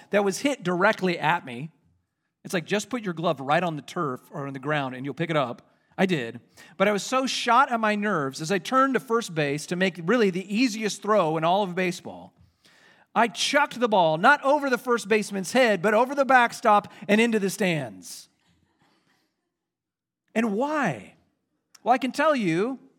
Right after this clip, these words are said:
that error was not physical, but mental. Why? 'Cause I had made that throw countless thousands of times. But I was so convinced I would mess up. I was a walking, self-fulfilling prophecy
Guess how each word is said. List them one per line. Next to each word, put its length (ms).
that 260
error 480
was 200
not 600
physical, 560
but 200
mental. 560
Why? 280
'Cause 200
I 120
had 100
made 300
that 240
throw 440
countless 520
thousands 720
of 120
times. 680
But 80
I 80
was 140
so 260
convinced 600
I 140
would 160
mess 300
up. 280
I 180
was 180
a 60
walking, 600
self-fulfilling 920
prophecy 760